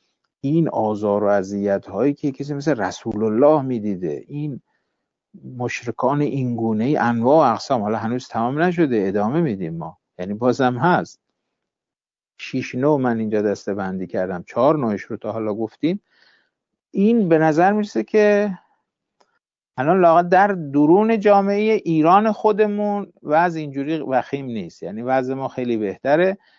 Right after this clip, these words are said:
ولی اگه در سطح جهان اسلام نگاه کنیم، بله، یعنی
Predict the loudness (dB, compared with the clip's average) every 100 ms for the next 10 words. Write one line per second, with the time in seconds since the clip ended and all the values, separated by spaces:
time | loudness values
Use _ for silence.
0 | _ 0 4 6 6 6 4 2 0 0
1 | 2 4 6 4 4 2 0 2 4 4
2 | 2 0 0 0 -4 -2 2 4 2 -2
3 | -10 -12 -12